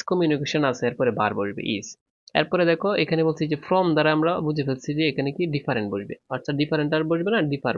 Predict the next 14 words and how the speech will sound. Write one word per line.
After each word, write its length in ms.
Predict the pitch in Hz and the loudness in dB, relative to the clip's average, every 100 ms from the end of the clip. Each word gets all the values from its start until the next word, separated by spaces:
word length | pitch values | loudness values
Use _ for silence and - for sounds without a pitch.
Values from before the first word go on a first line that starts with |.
| 101 | -4
বসবে 200 | 101 107 | -6 -6
আর 60 | 110 - | -8 -12
কি। 80 | - _ _ _ _ | -18 _ _ _ _
আচ্ছা, 200 | 113 - 139 | 0 2 0
এরপরেরটা 360 | 170 196 185 185 | 2 2 2 2
আমরা 120 | 175 175 | 0 0
কি 60 | 185 | -2
দেখছি 220 | 185 - - - _ _ _ _ _ _ _ - | -2 -4 -8 -8 _ _ _ _ _ _ _ -6
যে 240 | 127 120 107 - - _ _ 165 | 0 2 0 -2 -10 _ _ 2
এই 60 | 156 127 | 4 4
মেসেজ। 320 | 147 - 123 - - - - _ _ - | 2 2 -2 -2 -10 -10 -12 _ _ -2
এখন 140 | 180 175 - - | 0 0 -2 0
কি 100 | 233 220 | 2 2
মেসেজ 320 | 202 208 214 | 0 -2 -6